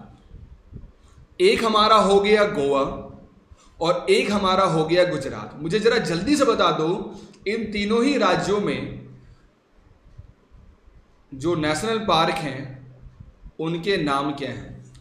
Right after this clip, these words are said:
जरूरी नहीं कि आप सारा बता पाओ, आपको इन तीन राज्यों के कम से कम एक एक national park तो बताना ही चाहिए। यह है दिमाग का starter booster, याद हो चुका। मुझे बताओ जरा जल्दी से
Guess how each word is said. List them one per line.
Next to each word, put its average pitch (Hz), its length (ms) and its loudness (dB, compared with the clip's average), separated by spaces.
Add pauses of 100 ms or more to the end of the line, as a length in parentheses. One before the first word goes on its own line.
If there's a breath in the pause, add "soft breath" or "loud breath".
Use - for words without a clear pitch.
(120)
जरूरी 220 360 0
नहीं 240 220 0
कि 233 100 0
आप 220 180 2
सारा 208 320 4
बता 160 260 0
पाओ, - 440 -6 (320 loud breath)
आपको 196 320 2
इन 226 160 -2
तीन 214 220 -2
राज्यों 180 340 2
के 202 140 -2
कम 170 220 -4
से 175 100 -6
कम 196 180 -2 (200)
एक 180 200 0
एक 226 120 -4
national 180 240 -6
park 170 240 -2
तो 214 80 -2
बताना 147 360 -2
ही 165 140 -4
चाहिए। 156 640 -4
यह 185 260 2
है 190 120 0
दिमाग 156 340 -4
का 156 80 -2
starter 147 400 -4
booster, 139 300 -8
याद 139 220 0
हो 131 100 -8
चुका। 131 200 -8
मुझे 185 160 -2
बताओ 196 240 4
जरा 190 160 0
जल्दी 160 260 -2
से 117 140 -8